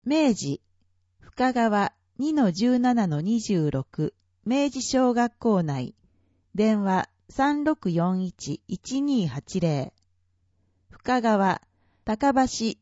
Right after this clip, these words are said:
十四の六、深川北子ども家庭支援センター内、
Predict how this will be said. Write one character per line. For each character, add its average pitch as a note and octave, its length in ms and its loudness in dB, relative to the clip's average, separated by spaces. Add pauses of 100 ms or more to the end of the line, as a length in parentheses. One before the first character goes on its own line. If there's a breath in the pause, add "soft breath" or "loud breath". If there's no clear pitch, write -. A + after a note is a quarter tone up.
十 D4 300 4
四 C#4+ 340 4
の D3+ 100 0
六、 C#3+ 420 -4 (460)
深 - 320 -2
川 C4+ 280 4
北 - 380 -4
子 A3+ 140 0
ど C#4 140 4
も C#4 140 0
家 B3 220 -2
庭 C#4 200 2
支 - 220 -6
援 C4 220 2
セ B3 220 0
ン A3+ 60 -2
タ G#3 260 2
ー D#3 40 0
内、 C3+ 280 -4